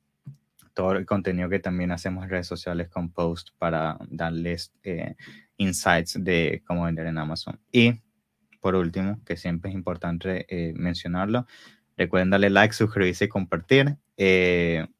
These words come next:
eso obviamente nos ayuda mucho a seguir creciendo nu-, nuestra presencia, sobre todo en redes sociales,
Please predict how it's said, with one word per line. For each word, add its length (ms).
eso 200
obviamente 320
nos 120
ayuda 280
mucho 360
a 20
seguir 240
creciendo 320
nu-, 240
nuestra 300
presencia, 500
sobre 220
todo 120
en 80
redes 200
sociales, 540